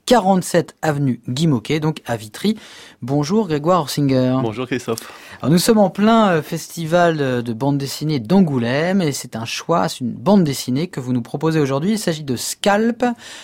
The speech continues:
Speaker 1: d'Hugues Micol. C'est publié chez Futuropolis.
Speaker 2: Oui, tout à fait. C'est, euh, une bande dessinée que je viens de lire et qui m'a marqué très, très fortement graphiquement.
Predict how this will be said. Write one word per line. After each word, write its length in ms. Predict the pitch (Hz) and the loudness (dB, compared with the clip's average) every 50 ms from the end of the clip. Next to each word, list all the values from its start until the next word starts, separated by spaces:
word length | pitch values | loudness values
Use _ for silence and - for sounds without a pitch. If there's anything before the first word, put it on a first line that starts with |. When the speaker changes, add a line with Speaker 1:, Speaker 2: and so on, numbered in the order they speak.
| - - - | -14 -10 -8
Speaker 1:
d'Hugues 420 | 123 131 139 180 196 165 139 147 - | -8 -4 -2 0 0 0 0 -2 -2
Micol. 560 | 127 143 165 160 - - 156 160 175 202 208 | 0 0 -2 0 0 2 4 4 4 2 2
C'est 160 | 208 - - | -2 -4 -6
publié 560 | 131 - - 139 127 123 123 139 170 202 - - | -8 -8 -8 -8 -6 -4 0 0 0 0 0 -2
chez 320 | - - - - 170 - - | -6 -4 -2 -2 -4 -6 -8
Futuropolis. 1000 | - - - 190 165 - - 135 131 180 170 - - 113 113 - - - - - _ _ _ _ _ - - - - - - - - | -14 -12 -10 -10 -8 -6 -4 -4 -2 -2 -4 -4 -6 -10 -10 -10 -12 -12 -12 -14 _ _ _ _ _ -20 -20 -20 -20 -20 -18 -6 0
Speaker 2:
Oui, 200 | 113 113 127 135 | 2 4 4 2
tout 160 | 135 - - 104 | 0 -2 -4 -2
à 100 | - 107 | 0 0
fait. 180 | - - 117 117 | 0 2 0 0
C'est, 300 | 113 - - 117 107 101 | 0 0 0 0 2 2
euh, 260 | 101 98 98 95 92 | 4 4 2 2 2
une 1400 | 95 92 92 90 90 90 87 85 82 82 85 85 82 - - - - _ _ _ _ _ _ _ _ - 120 120 120 | 0 0 0 0 0 -2 -2 -4 -6 -8 -10 -12 -14 -18 -20 -20 -20 _ _ _ _ _ _ _ _ -6 -2 -2 0
bande 160 | 113 123 120 | 2 2 2
dessinée 300 | 117 110 - 123 117 123 | 0 0 0 2 2 2
que 120 | - - 104 | 2 0 -2
je 120 | 95 110 | 0 0
viens 160 | 98 123 139 143 | 0 0 0 0
de 80 | 131 | 0
lire 360 | 110 92 95 107 131 151 131 - - - - - - - - - - - - - _ - | 0 0 0 0 0 0 -2 -4 -6 -16 -20 -20 -20 -20 -20 -20 -20 -20 -20 -20 _ -4
et 100 | - 107 | -4 -4
qui 220 | 104 - - - 120 | -4 -4 -4 -2 0
m'a 560 | 123 123 120 120 117 110 107 104 101 101 101 | 2 2 2 4 2 2 2 2 0 -2 -2
marqué 480 | 98 104 117 123 120 - - - 143 139 | -2 -2 -2 -2 -4 -4 -6 -6 -6 -6
très, 160 | - - 151 | -4 -6 -6
très 160 | - - 151 | -4 -4 -6
fortement 540 | 131 - 139 - - - 131 120 120 120 120 | -4 -4 -4 -4 -2 -2 0 2 2 2 2
graphiquement. 680 | 117 113 120 127 - - 123 - - 123 113 113 139 | 2 2 0 0 0 -2 -8 -6 -2 0 0 0 0